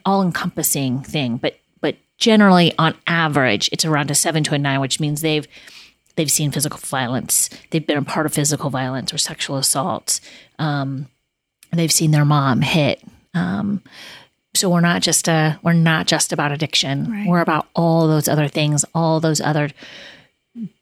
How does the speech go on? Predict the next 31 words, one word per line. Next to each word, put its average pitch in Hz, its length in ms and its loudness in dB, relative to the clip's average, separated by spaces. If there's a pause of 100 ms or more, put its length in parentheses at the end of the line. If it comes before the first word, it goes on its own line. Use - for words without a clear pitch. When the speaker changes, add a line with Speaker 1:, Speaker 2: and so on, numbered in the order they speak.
(200)
Speaker 1:
that - 180 -2
other 170 200 2
baggage, 151 640 -2
the 165 80 0
other 151 320 2
horrific - 580 0
experiences 147 640 -2
that 147 160 -2
woman 135 260 0
brings 120 320 -4
to - 100 -6
them. 67 420 -4 (300)
Speaker 2:
This - 140 -4
is 233 60 -2
such - 280 -2
an 196 60 0
important, 185 680 -2
uh, 196 160 -2
message 185 480 -4
to, 190 240 -4
to - 180 -4
put 190 180 -2
out 175 200 0
there. 175 280 0 (520)
What 190 340 0
I 185 140 2
would 180 340 0 (320)
love 190 340 2
for 180 160 -2
people 185 400 -2
to, 170 320 -2